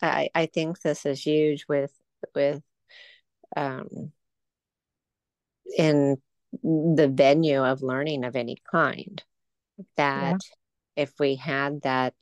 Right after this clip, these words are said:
Speaker 1: identity that we're all scholars and we're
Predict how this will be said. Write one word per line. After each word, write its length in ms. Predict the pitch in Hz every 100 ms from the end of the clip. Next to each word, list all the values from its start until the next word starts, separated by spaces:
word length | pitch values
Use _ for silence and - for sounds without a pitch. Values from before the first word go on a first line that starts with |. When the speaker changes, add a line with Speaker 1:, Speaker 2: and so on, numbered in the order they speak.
| _ - - _ _ _ -
Speaker 1:
identity 800 | 156 139 143 147 180 170 156 139
that 180 | 139 131
we're 140 | 127
all 200 | 139 123
scholars 840 | - - 135 131 120 - - - - -
and 160 | 147
we're 120 | 139